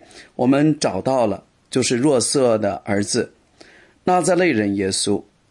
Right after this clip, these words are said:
纳塔乃尔说：“从纳匝肋还能出什么好事吗？”腓利伯向他说：“你来看。”耶稣看见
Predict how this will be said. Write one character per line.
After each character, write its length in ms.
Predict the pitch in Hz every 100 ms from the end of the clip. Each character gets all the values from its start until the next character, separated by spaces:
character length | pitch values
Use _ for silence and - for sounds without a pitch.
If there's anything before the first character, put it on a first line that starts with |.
| _ -
纳 160 | 160
塔 140 | 151 156
乃 160 | 143
尔 380 | 120 147 120 101
说 480 | - - 135 143 156 _ - - _
：“从 240 | - 143
纳 160 | 180 190
匝 140 | 214
肋 280 | 208 196 110 - -
还 160 | -
能 280 | 156 151 156
出 180 | 160 175
什 160 | 170 117
么 160 | 120
好 320 | 113 - 101
事 220 | 104 - 170
吗？” 300 | 151 151 - _ _ _ _ _
腓 140 | - 131
利 120 | 123
伯 260 | 104 101 107
向 240 | 123 101
他 160 | 110 104
说 400 | - 120 104 - _ _ -
：“你 100 | 123
来 220 | 113 110
看。” 400 | 110 180 170 107 _ _ _ - - - _ -
耶 100 | 147
稣 180 | 160
看 380 | 156 170 175 135
见 340 | 117 135 107